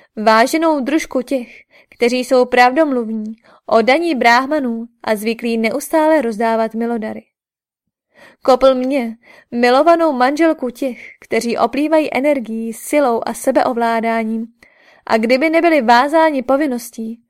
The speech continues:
dokázali by zničit celý tento svět. Běda, kde jsou dnes tito bojovníci?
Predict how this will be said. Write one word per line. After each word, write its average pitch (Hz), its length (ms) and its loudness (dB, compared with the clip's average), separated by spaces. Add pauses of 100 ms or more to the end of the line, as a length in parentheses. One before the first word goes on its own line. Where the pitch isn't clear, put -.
(300)
dokázali 294 640 2
by 240 140 -2
zničit 226 460 -4
celý 247 420 -4
tento 233 300 -4
svět. 214 360 -14 (1200)
Běda, 233 540 0 (420)
kde 240 180 2
jsou 311 340 2
dnes 254 340 -2
tito 240 240 -4
bojovníci? 233 760 -2